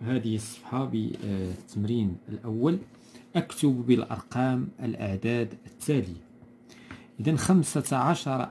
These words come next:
ألفا، خمسة عشر ألف، يعني التمرين الأول: خمسة عشر ألفا.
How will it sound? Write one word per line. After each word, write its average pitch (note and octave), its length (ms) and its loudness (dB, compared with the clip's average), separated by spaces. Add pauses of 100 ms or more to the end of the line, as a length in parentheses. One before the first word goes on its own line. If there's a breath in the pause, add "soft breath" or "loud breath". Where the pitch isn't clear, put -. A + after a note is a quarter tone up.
ألفا، G#2+ 440 0 (440)
خمسة G2+ 540 -4
عشر F#2 520 -6
ألف، F#3 320 0 (1000 loud breath)
يعني B2+ 440 0 (2000)
التمرين A2 500 0
الأول: G#2+ 500 -2 (1120 loud breath)
خمسة C3 600 0
عشر C3+ 600 0 (1300)
ألفا. A#2 480 2